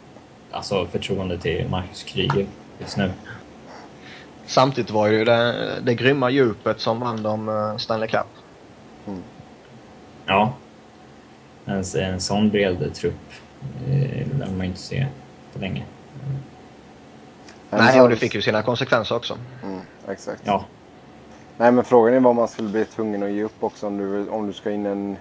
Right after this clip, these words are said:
Speaker 3: hyfsad andra center också. Det
Speaker 1: Ja.
Speaker 2: Nej, det är ju att offra en, eh, en rätt, eh, eftertraktad, eh, ung talang, känns det som.
Speaker 3: Mm. För jag menar, det finns säkert, jag tror säkert en sån som...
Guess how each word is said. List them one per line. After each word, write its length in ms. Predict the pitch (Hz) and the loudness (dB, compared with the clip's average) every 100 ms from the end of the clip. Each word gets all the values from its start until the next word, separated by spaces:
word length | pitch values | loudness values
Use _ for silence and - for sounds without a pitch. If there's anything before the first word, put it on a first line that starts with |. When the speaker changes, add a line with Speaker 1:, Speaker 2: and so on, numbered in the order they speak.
| - - | -12 -10
Speaker 3:
hyfsad 340 | 107 - 101 | -10 -2 -2
andra 220 | 98 95 | 0 -4
center 300 | 95 95 98 | -8 -8 -6
också. 260 | 101 - 101 - - - - - - - - - - - - - - - - - - - - - - - - - - | -6 -6 -10 -12 -20 -20 -20 -20 -20 -20 -20 -20 -20 -20 -20 -20 -20 -20 -20 -20 -20 -20 -20 -20 -20 -20 -20 -20 -12
Det 60 | 104 | -6
Speaker 1:
Ja. 60 | 101 98 | -4 -2
Speaker 2:
Nej, 160 | 107 104 | 0 0
det 80 | 101 | 2
är 200 | 135 143 | 6 8
ju 180 | 147 | 8
att 220 | 147 143 139 | 8 6 4
offra 280 | - 110 | 2 0
en, 200 | 107 110 | 0 -4
eh, 920 | 110 117 113 117 107 - - - 50 - | -6 -6 -6 -6 -6 -6 -6 -6 -8 -6
en 120 | 113 | 0
rätt, 300 | 107 - - | 0 -2 0
eh, 200 | 110 123 | 2 2
eftertraktad, 880 | - - - 104 - 107 - 104 104 | 0 -2 -2 -2 -2 -2 0 0 2
eh, 280 | 107 107 107 | 2 0 0
ung 160 | 117 104 | -2 -2
talang, 380 | - 110 101 - | 0 2 2 0
känns 220 | 113 107 | -4 -4
det 80 | - | -4
som. 160 | 107 110 - - - | -4 -6 -16 -20 -16
Speaker 3:
Mm. 120 | 107 - - - - - - - - - - | -14 -14 -18 -20 -20 -20 -20 -20 -20 -20 -4
För 100 | 110 | 2
jag 80 | 104 | 4
menar, 140 | 101 | 4
det 60 | 95 | 0
finns 240 | 101 95 | -2 0
säkert, 380 | 107 92 98 92 | 2 2 0 0
jag 140 | 104 | 0
tror 220 | - 104 | 0 -2
säkert 300 | 98 107 101 | 2 2 2
en 80 | 101 | 0
sån 260 | 98 107 95 | 2 0 2
som... 520 | - 101 101 101 | -2 -2 -2 -4